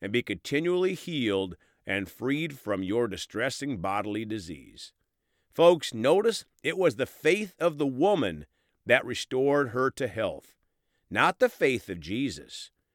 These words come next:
or the faith of her friends that she had asked to pray for her. Faith is active, not passive.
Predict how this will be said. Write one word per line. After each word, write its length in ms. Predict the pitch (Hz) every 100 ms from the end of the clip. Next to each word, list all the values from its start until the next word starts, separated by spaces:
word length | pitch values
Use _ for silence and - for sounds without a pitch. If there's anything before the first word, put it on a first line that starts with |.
| _ _ -
or 160 | 143
the 120 | 120
faith 380 | 101 135 135 131
of 140 | 127 104
her 160 | 120
friends 640 | - 107 139 143 98 95
that 140 | 92 98
she 220 | - 135
had 160 | 117 104
asked 340 | 101 110 -
to 80 | 117
pray 300 | - 143 151
for 220 | - 80
her. 280 | 76 67 - _ _ _ _ _
Faith 500 | _ - 160 214 208 -
is 240 | 127 - -
active, 600 | 156 160 _ 78 71 - -
not 300 | 92 104 -
passive. 640 | 120 110 98 - 69 58